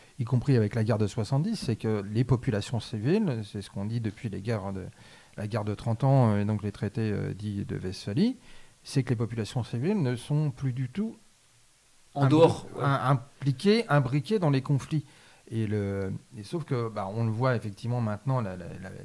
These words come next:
Speaker 1: les populations civiles sont une des données de la guerre, sont même parfois la donnée la plus importante de la guerre.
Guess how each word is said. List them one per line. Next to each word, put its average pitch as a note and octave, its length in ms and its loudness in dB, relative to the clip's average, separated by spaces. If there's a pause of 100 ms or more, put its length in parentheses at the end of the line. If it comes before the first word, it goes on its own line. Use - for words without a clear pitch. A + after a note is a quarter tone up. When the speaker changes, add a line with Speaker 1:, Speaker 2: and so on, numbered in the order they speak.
Speaker 1:
les C3+ 140 0
populations A#2+ 560 -8
civiles A#2 380 -8
sont A#2+ 240 -10 (100)
une E3 160 -4
des C#3 140 0
données A#2+ 260 -2
de G#2 60 -10
la G2+ 100 -6
guerre, D#3 240 -2 (380)
sont - 120 -4
même C3+ 180 4
parfois C3 260 -2
la A#2+ 80 -2
donnée B2 200 2
la A#2 120 0
plus C#3+ 180 0
importante A#2 360 -2
de G#2 60 0
la G2+ 120 -2
guerre. F#3 220 -2